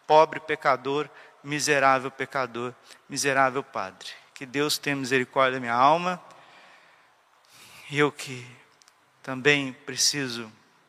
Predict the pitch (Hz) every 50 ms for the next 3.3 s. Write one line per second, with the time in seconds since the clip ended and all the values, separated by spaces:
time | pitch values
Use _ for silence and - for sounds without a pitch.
0 | _ _ _ _ _ _ _ _ _ _ _ 120 110 123 131 139 156 165 156 -
1 | 135 - - 135 131 120 120 120 117 - - - 151 156 170 175 170 143 135 131
2 | 143 156 151 - - - 131 127 - - - - 127 123 120 120 123 - - -
3 | 156 156 175 185 180